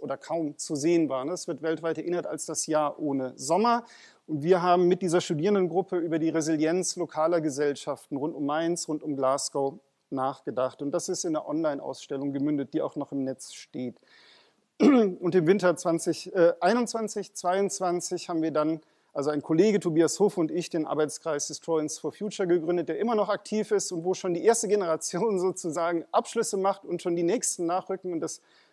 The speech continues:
macht Mut, dass es weitergeht. Und das vielleicht nur als Ergänzung. Ich bin auch seit, also nicht seit der allerersten, aber seit den frühen Demos, äh, in Mainz auch mit dabei. Es gibt also auch sozusagen eine politische Komponente,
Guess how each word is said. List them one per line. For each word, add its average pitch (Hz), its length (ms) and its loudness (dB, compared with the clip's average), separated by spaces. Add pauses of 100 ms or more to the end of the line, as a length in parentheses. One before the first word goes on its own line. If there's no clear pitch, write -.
(140)
macht 160 260 -4
Mut, 170 240 -2
dass 135 140 -4
es - 160 -10
weitergeht. 139 440 -2 (460)
Und 156 160 -2
das 190 160 4
vielleicht 185 360 6
nur 180 120 6
als 165 220 0
Ergänzung. 180 480 -2
Ich - 180 -8
bin 175 160 -4
auch 165 220 -4
seit, 165 560 -2
also 151 180 -4
nicht 170 180 -2
seit 151 200 -4
der 151 120 -4
allerersten, 165 600 0
aber 151 260 -2
seit 151 240 -2
den 156 180 0
frühen 160 440 -2
Demos, 156 540 -2
äh, 151 240 -2
in 147 140 -2
Mainz 147 300 -2
auch - 200 -8
mit 151 180 -8
dabei. 143 300 0
Es 139 140 -4
gibt - 200 -8
also 139 180 -8
auch 151 140 -6
sozusagen 147 400 -8
eine 143 100 -6
politische 147 480 -8
Komponente, 135 800 -8